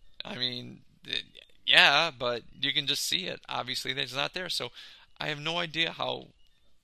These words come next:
these guys would even fit in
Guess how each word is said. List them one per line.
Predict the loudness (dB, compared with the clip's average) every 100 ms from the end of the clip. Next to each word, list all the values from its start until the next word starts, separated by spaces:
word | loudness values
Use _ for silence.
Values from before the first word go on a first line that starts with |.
| -20 -20 -20 -20 -20 -20 -20 -10
these | -6 0
guys | 0 0
would | -4
even | -4 -6 -8
fit | -10 -8 -2 -2 -2 -8 -18 -20 -20 _ -20 -20 -8
in | -8 -8